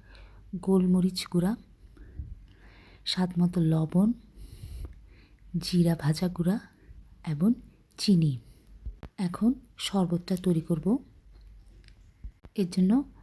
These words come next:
প্রথমে নিয়ে নিলাম একটা গ্লাস, এরপর দিয়ে দিব পরিমাণ মতো বিটরুট পাউডার। আপনারা, আপনারা আপনাদের প্রয়োজন মতো পাউডার কম বেশি করতে পারেন। আমি এখানে দুই চা চামচ নিয়ে নিলাম।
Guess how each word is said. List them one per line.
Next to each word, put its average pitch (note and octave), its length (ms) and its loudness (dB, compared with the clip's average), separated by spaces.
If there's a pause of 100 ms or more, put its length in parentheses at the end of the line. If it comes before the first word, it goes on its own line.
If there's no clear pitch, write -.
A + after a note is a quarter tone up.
(120)
প্রথমে G3 360 -2
নিয়ে F3 220 4
নিলাম E3+ 340 2
একটা E3+ 220 -2
গ্লাস, E3+ 420 -2 (1200)
এরপর F#3+ 300 0
দিয়ে F3 200 4
দিব F3+ 180 0 (180)
পরিমাণ F3 360 4
মতো D#3+ 320 0
বিটরুট F3 540 0 (100)
পাউডার। C#3 380 -2 (1800)
আপনারা, - 500 -6 (200)
আপনারা G3 460 0
আপনাদের G#3 340 2
প্রয়োজন F3+ 380 2
মতো F3+ 220 4 (680)
পাউডার E3+ 380 -2 (100)
কম F3 240 2
বেশি F3 180 -2
করতে - 300 -6
পারেন। F#3+ 260 0 (100)
আমি F3 200 4
এখানে F#3+ 240 2
দুই F3 220 2
চা F3+ 200 -2
চামচ F#3+ 360 0 (100)
নিয়ে E3+ 160 4
নিলাম। F3+ 200 0